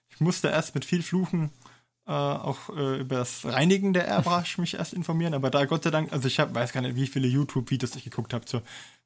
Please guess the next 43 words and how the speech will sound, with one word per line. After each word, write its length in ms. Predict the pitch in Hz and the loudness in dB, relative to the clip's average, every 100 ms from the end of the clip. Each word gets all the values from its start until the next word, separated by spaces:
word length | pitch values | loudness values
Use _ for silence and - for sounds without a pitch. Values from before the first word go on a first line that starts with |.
| _ _ - | _ _ -4
was 200 | 139 151 | -2 -2
es 100 | - | -2
da 80 | - | 0
alles 340 | 131 135 - | 0 -2 0
gibt 240 | 156 - | -2 -2
für 180 | - 147 | -6 -4
Empfehlungen. 520 | 143 131 156 135 131 131 | -4 -2 0 0 0 -4
Die 100 | 127 | -4
einen 280 | 127 143 | -4 -6
reinigen 300 | 131 123 131 | -4 -2 0
mit 160 | 147 165 | 0 -2
Alkohol, 580 | - 123 - 120 123 123 | -4 -4 -2 -2 0 0
die 100 | 131 | -2
anderen 280 | 127 135 135 | 0 0 -2
nutzen 300 | 131 - 135 | -4 -4 -2
den 140 | 131 | -2
teuren 280 | 127 135 139 | -4 -4 -4
Reiniger 420 | 123 110 117 123 123 - _ _ _ 139 | -4 -4 -4 -6 -10 -16 _ _ _ -8
und 260 | 123 - | -8 -6
manche 400 | 135 123 127 135 | -2 -2 -2 -2
reinigen 380 | 127 135 131 143 | 0 0 0 0
nur 240 | 139 139 | 0 0
den 280 | 139 - 139 | -4 -4 -2
einen 300 | 123 120 143 | 0 0 -2
Teil 400 | - 117 113 123 | -2 -2 0 -2
und, 260 | 123 120 113 - _ _ | -4 -8 -8 -18 _ _
also, 280 | - 151 151 - _ _ _ _ _ _ _ _ _ _ _ _ _ - | 0 2 2 -4 _ _ _ _ _ _ _ _ _ _ _ _ _ -10
da 300 | 120 156 156 | 0 2 4
war 220 | 147 151 | 4 2
ein, 120 | 143 | 0
ein, 560 | 139 131 131 127 123 - | 0 0 0 -2 -2 -4
ein 460 | 135 123 123 120 - | -4 -2 -2 -6 -8
sehr 160 | 117 131 | 0 2
langwieriger 520 | 120 160 185 185 175 | 4 2 2 2 2
Einstieg 380 | - 170 - 185 | 0 -2 -4 -8
drin, 200 | - 180 | -4 -2
aber 200 | 147 135 | 0 0
als 140 | 135 139 | 0 0
ich 60 | |
dann 160 | - 139 | 0 0
mal 120 | 131 | 0
die 120 | 131 | -2
ersten 480 | 131 131 - 131 123 | -2 -6 -4 -4 -4